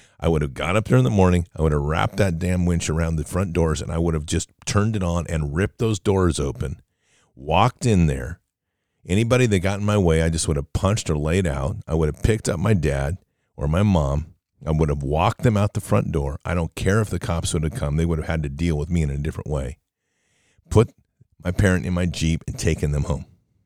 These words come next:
There is no way I would have passed on this garbage. And I don't, you know, some of this, unfortunately, was a lot of propaganda because I don't know who was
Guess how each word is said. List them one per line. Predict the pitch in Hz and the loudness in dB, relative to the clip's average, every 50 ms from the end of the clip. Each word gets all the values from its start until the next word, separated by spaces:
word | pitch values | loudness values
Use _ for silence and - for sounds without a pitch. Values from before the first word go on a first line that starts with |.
| _ _ _ _ _ _ _ _ _ _ _ _ _ _ _ _ _ _ _ _ _ _ _ _ _ _ _ _ _ _ | _ _ _ _ _ _ _ _ _ _ _ _ _ _ _ _ _ _ _ _ _ _ _ _ _ _ _ _ _ _
There | - 85 87 | 4 4 4
is | 82 - - | 4 4 2
no | 85 90 92 101 120 135 | 2 4 4 6 6 4
way | 135 127 131 123 104 87 80 78 80 82 - - | 4 4 4 4 4 4 2 0 -2 -6 -6 -4
I | - 90 | 0 2
would | 92 92 87 | 2 2 2
have | 87 - - | 0 0 0
passed | - - 90 92 87 - - | 0 2 0 0 -2 -2 -2
on | 78 82 87 85 | 0 2 2 2
this | 80 76 - - - - - - - _ _ _ _ _ _ _ _ _ _ _ _ _ _ _ _ _ _ _ _ _ _ _ _ _ _ _ _ _ _ _ _ _ _ _ - - _ _ - | 2 2 0 -2 -6 -8 -10 -16 -20 _ _ _ _ _ _ _ _ _ _ _ _ _ _ _ _ _ _ _ _ _ _ _ _ _ _ _ _ _ _ _ _ _ _ _ -20 -20 _ _ -10
garbage. | - - 85 92 98 90 78 71 73 73 - - - | -2 0 2 2 2 2 0 0 -2 -4 -4 -4 0
And | 104 | 2
I | 113 139 | 2 2
don't, | 147 143 135 | 2 2 2
you | 131 | 2
know, | 120 110 | 2 2
some | - - 165 175 | 2 2 4 4
of | 170 147 | 4 2
this, | 120 101 | 2 2
unfortunately, | - 104 92 - 123 123 - - 107 | 0 0 2 2 2 2 2 2 2
was | 95 90 87 | 2 2 2
a | 90 | 2
lot | 87 87 85 | 2 2 0
of | 82 73 | 0 0
propaganda | - 95 82 - - 76 73 76 80 87 92 107 117 113 - | 2 2 2 2 2 0 0 2 2 4 4 2 0 -2 -4
because | - 76 87 78 | -4 -2 0 2
I | 92 92 | 2 2
don't | 92 92 | 2 2
know | 90 87 80 | 2 0 0
who | - - 101 | 2 2 2
was | 92 82 78 | 2 2 0